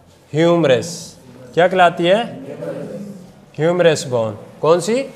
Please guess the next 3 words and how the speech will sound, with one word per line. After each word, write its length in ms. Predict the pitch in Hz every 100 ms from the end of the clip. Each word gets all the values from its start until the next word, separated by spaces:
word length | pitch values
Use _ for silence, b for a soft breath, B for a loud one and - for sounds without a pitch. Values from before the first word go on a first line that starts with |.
| - - - - -
Humerus 420 | 175 185 180 -
bone। 340 | 139 131 117 - - - - - -
Forearm 640 | 175 196 208 190 185 175